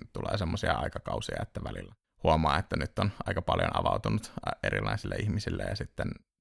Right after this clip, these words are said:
sitten on ihan hyvä, että heiltä saa kyllä sitten tukea ja vastakaikua, että osan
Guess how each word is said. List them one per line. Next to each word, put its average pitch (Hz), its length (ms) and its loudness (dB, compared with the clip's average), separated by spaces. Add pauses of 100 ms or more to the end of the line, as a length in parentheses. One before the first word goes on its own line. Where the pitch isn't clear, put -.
(140)
sitten - 260 -8 (120)
on - 60 -2
ihan 95 160 -2
hyvä, - 220 -4
että - 220 -8 (380)
heiltä 78 180 0
saa 76 180 2
kyllä 76 240 -2
sitten - 260 -6
tukea 85 400 0 (240)
ja 85 80 -4
vastakaikua, - 720 -4
että - 240 -6
osan - 220 -6